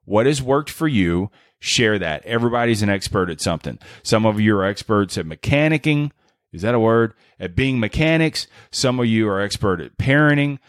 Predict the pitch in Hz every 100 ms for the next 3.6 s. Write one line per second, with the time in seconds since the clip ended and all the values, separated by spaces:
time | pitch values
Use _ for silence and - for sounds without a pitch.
0 | _ - 117 110 104 98 95 101 - 101
1 | 98 - 87 - - 107 107 104 101 85
2 | 101 139 143 - 139 139 127 - - 104
3 | 117 139 131 113 69